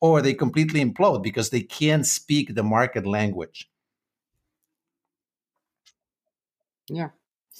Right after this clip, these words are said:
Speaker 2: Um, Adam, I, I want to be mindful about your time, and, uh, I know you have other obligations later.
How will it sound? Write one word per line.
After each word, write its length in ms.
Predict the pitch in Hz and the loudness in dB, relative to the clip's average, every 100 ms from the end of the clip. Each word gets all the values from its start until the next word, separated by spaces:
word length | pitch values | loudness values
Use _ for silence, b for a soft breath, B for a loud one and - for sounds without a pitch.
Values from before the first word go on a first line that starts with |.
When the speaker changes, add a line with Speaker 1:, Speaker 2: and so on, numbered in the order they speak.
| B B B | B B B
Speaker 2:
Um, 240 | 123 135 - - | 0 0 -4 -2
Adam, 380 | 147 151 92 - - | 0 2 0 -4 -2
I, 100 | 120 | 0
I 160 | - 160 | 2 2
want 300 | 180 233 220 | 2 0 -2
to 80 | |
be 160 | 175 180 | -2 0
mindful 640 | 147 139 151 - 175 151 | 2 2 0 -2 -2 0
about 360 | 135 127 131 - | 2 4 2 0
your 180 | 123 123 | -2 -2
time, 520 | - 101 110 135 135 | 0 0 2 0 -4
and, 360 | 101 101 101 92 - | -6 -4 -6 -6 0
uh, 180 | 101 - | 0 0
I 120 | 107 104 | -4 -2
know 200 | 107 110 | 0 0
you 200 | 110 107 | 0 0
have 240 | 107 95 - | 0 -4 -4
other 300 | 101 104 104 | -2 0 2
obligations 800 | 190 196 190 196 202 - 196 - | 0 -2 -2 2 0 -2 -8 -4
later. 480 | 202 202 196 190 - | 0 0 0 -2 -4